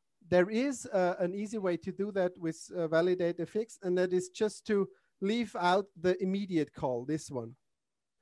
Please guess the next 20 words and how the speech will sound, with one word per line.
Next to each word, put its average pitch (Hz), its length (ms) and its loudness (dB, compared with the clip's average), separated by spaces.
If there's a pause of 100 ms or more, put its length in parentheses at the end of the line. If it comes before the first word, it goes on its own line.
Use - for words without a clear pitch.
So 170 140 -6
if 165 100 -6
you 202 80 -4
do, 240 360 -6
if, 185 220 -6
if 208 160 -8
you 214 80 -4
do 240 180 2
away 233 260 6
with 226 180 -2
this 214 200 -4
dot 180 300 0
immediate 240 480 -4
call, 220 200 -2
if 185 80 -6
you 196 60 -2
just, - 380 -4
uh, 180 300 2 (240)
do 196 140 2
nothing 247 480 2